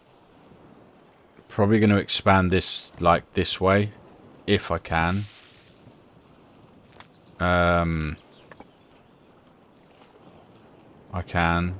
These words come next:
like, just like that. Gives us a little bit more room. And then what I'll do is that can go like that. Them two will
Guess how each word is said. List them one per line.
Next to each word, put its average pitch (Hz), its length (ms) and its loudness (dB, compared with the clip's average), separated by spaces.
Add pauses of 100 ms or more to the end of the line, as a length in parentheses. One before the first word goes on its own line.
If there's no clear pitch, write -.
(120)
like, 82 440 0 (1000)
just - 240 -6
like 80 220 2
that. 90 300 2 (280)
Gives 95 200 -2
us 87 140 -6
a 90 60 -2
little 117 540 2
bit 127 140 2
more 92 280 0
room. 71 340 -8 (2250)
And 82 180 -6
then 78 380 -4 (560)
what 90 160 -2
I'll 78 180 0
do 67 560 -6
is - 720 -14 (260)
that 80 260 -10
can 80 160 -10
go 69 180 -8
like 65 320 -10
that. 67 360 -4 (180)
Them 92 220 0
two 85 260 -4
will 80 460 -2